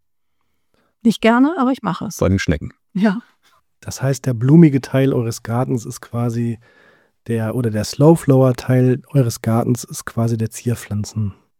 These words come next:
Speaker 3: das Zierpflanzendrittel.
Speaker 1: Kann man so sagen, ja. Mhm.
Speaker 2: Definitiv.
Speaker 3: Und du siehst das für dich so, dass du die Richtlinien, sag ich mal, der Slow-Flower-Bewegung einhältst und so die Zierpflanzen anbaust?
Speaker 1: Ja.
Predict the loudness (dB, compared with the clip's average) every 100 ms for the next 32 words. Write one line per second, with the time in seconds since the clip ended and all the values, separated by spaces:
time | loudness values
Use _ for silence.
0 | -12 -10 -8 -2 0 0 0 0 2 0
1 | 0 -2 -4 -8 _ _ _ _ -4 0
2 | 2 4 2 2 2 2 2 2 2 0
3 | -4 -2 0 -2 -6 -14 -18 _ _ _
4 | _ _ -4 2 4 4 2 -4 -6 -8
5 | -6 0 2 2 -2 -4 -2 -4 -6 -8
6 | -2 -2 -2 -2 2 4 4 4 2 2
7 | 2 2 0 -4 -4 -4 -4 -4 -4 -4
8 | -4 -4 -4 -4 -6 _ _ _ _ _
9 | _ 0 4 6 6 6 2 -4 -2 -2
10 | -6 -8 -2 2 2 0 -4 -4 -2 -2
11 | -2 -2 -4 -4 -2 0 2 4 2 0
12 | -6 _ -20 -4 2 2 2 0